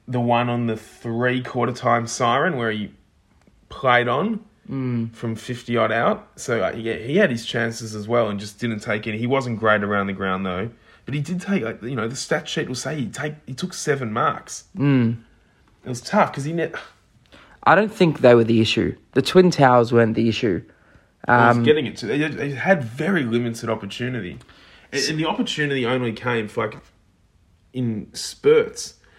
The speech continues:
Speaker 1: There was no, you know, constant repeat entries. They'd have seven minutes here, and then you wouldn't, they wouldn't see the ball for fifteen minutes.
Speaker 2: Let's talk about the smalls. Um,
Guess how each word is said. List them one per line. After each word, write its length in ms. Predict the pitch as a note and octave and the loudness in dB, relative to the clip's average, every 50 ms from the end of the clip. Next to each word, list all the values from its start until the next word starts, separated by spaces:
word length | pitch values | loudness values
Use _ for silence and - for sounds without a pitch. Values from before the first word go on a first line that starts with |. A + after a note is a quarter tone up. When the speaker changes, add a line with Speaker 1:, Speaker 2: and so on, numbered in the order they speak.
| _ _ _ _ | _ _ _ _
Speaker 1:
There 80 | - B2+ | -2 -2
was 120 | B2+ B2 | 0 0
no, 220 | C3+ C#3+ C#3+ C#3+ | 0 2 2 4
you 140 | D3 C3 A#2+ | 2 2 0
know, 160 | A#2 G#2+ A2 G2 | -2 -2 -4 -4
constant 720 | - - - - B2+ A#2+ A#2 - - - A2+ G#2+ G2+ - - _ _ _ _ _ _ _ _ _ _ | -6 -10 -6 -4 -2 -2 -2 -6 -4 -4 -4 -4 -4 -8 -14 _ _ _ _ _ _ _ _ _ _
repeat 400 | A#2+ A#2 A#2+ - C3 A2+ - - | -8 -8 -6 -4 -6 -4 -4 -4
entries. 480 | A#2 A#2+ B2+ - E3 E3 G#3+ A#3 - - | -6 -8 -6 -4 -4 -2 -2 -2 -2 0
They'd 160 | A#2+ B2 A#2 | 0 0 2
have 180 | A#2 A#2 A2+ A2+ | 0 -2 -4 -4
seven 380 | - - C#3 B2+ B2 B2 A#2+ | 0 2 2 2 2 0 -2
minutes 260 | A#2 A2+ A2 G#2 - - | -2 -2 -2 -4 -6 -6
here, 340 | - A#2+ A2+ A2 G#2+ G#2+ G#2+ - - _ _ _ _ _ _ _ | -4 -2 -2 0 -2 -4 -4 -8 -18 _ _ _ _ _ _ _
and 100 | - A2+ | -6 -4
then 120 | A2+ A2+ A2 | -2 -2 0
you 100 | G#2+ G#2+ | 0 0
wouldn't, 180 | A2+ A#2 A2 G2+ | 0 0 0 0
they 100 | G2+ G#2+ | -2 -2
wouldn't 200 | A2 A2+ G#2+ G#2 - | -2 -2 -4 -4 -4
see 120 | - G#2+ | -4 -4
the 80 | G2+ G2+ | -4 -2
ball 180 | A2 B2 C3 | -2 -2 -2
for 120 | B2+ - B2+ | -2 -6 -10
fifteen 420 | - A#2 G#2 - G#2 G2 F#2 F2+ | -12 -12 -6 -4 -4 -4 -4 -6
minutes. 360 | F#2 F2 - - - - - _ _ - - - - - - - - - - - - _ _ _ | -8 -10 -10 -14 -16 -20 -20 _ _ -20 -20 -20 -20 -20 -20 -20 -20 -20 -20 -20 -20 _ _ _
Speaker 2:
Let's 180 | - D3 - - | 4 4 4 8
talk 160 | - F3 D3 | 6 6 8
about 200 | D3 C#3 B2+ - | 8 6 6 6
the 60 | - | 4
smalls. 760 | - - - - A#2+ A#2 A#2 A2+ A2 - - - - - - - _ _ _ _ _ _ - - | 0 0 2 4 6 6 6 6 6 4 2 0 -2 -6 -8 -10 _ _ _ _ _ _ 2 4
Um, 520 | A#2 A2+ A2+ A2+ A2+ A2+ A2+ A2+ - | 6 6 6 4 4 4 2 0 0